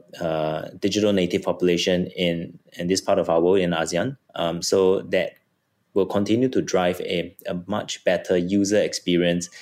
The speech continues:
at work at a cons-, uh, at a consumer level. Um, so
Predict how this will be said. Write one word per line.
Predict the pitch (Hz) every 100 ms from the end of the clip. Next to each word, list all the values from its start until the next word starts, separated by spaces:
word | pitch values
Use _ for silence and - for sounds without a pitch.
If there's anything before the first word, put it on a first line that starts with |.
| - - -
at | 85
work | 95 90
at | 82
a | 80
cons-, | - 85 - - -
uh, | 85 87 -
at | 85
a | 82
consumer | - 87 - 87 82
level. | 78 76 78 - - - - - -
Um, | 90 92
so | - 110 107 107 -